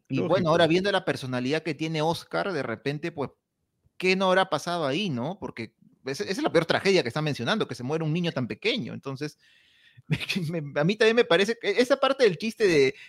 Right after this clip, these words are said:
Speaker 1: "A lo mejor fui yo que me morí", sí me dio risa, pero dentro de todo es como que, "Oye,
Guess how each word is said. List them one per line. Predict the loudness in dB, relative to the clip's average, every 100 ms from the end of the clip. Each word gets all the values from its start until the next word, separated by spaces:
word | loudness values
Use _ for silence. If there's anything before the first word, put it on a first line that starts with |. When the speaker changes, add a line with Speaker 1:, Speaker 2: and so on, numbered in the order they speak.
| -18 -4
Speaker 1:
"A | -2
lo | 0
mejor | 0 -2
fui | -2 0
yo | 2 2
que | -2
me | 0
morí", | 0 -2
sí | -4 -4
me | -2 2
dio | 2
risa, | 0 -4 -2
pero | 2 4 4
dentro | 4 2
de | -2
todo | -2
es |
como | -2 -4
que, | -4 -6
"Oye, | -4 -4 -4